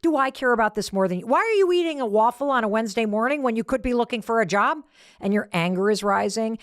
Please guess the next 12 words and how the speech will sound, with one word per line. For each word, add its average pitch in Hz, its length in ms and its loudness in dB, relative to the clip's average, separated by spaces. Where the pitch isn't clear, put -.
and 175 160 -2
you're 165 100 -6
getting 151 340 -2
judgy, 208 520 -2
and 175 160 -2
you're 170 80 -2
biting 156 360 -2
your 143 120 -6
tongue, 220 420 0
and 185 100 0
you're 160 80 -2
kinda 170 320 -2